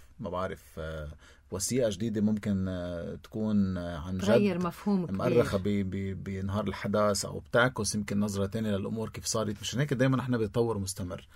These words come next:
Speaker 2: نعم.
Speaker 1: هلأ، آم، كمان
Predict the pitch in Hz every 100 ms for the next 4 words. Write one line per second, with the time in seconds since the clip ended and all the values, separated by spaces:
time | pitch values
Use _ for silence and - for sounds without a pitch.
0 | 208 180 127 - - 113 104 - - -
1 | - 107 104 101 98 92 90 - - -
2 | - - - - - - - - - -
3 | 113 170 139 110 -